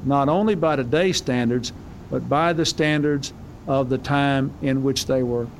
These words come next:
conducted. They failed both the test of our national values and the test of humanity. In one experience, scientist, experiment, scientists injected plutonium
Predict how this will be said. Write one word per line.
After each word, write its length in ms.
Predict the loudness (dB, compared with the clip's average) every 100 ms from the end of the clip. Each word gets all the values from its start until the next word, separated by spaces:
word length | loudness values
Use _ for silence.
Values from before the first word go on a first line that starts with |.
| -4
conducted. 500 | 0 0 -2 -6 -10 -10 -14 -14 -14 -14 -14 -16 -16 -4
They 120 | 0 0
failed 380 | 2 2 4 2
both 220 | 0 0
the 60 |
test 360 | -2 2 2 2
of 80 | 0
our 100 | 2
national 420 | 2 2 0 0
values 580 | 2 2 2 2 0 -6 -12 -16 -8 -2
and 120 | 0
the 60 |
test 380 | 0 2 0 0
of 100 | -2
humanity. 560 | 0 0 2 0 0 -4 -8 -14 -14 -16 -14 -12 -12 -12 -6
In 120 | 0
one 180 | 2 2
experience, 680 | 2 0 2 2 2 0 -4 -4
scientist, 600 | 0 2 2 0 -2 -4 -8
experiment, 560 | -6 0 2 4 2 -4 -12 -18 -18 -18 -12
scientists 500 | 0 2 4 2 2
injected 520 | 2 4 2 2 0
plutonium 680 | 0 0 2 2 2 0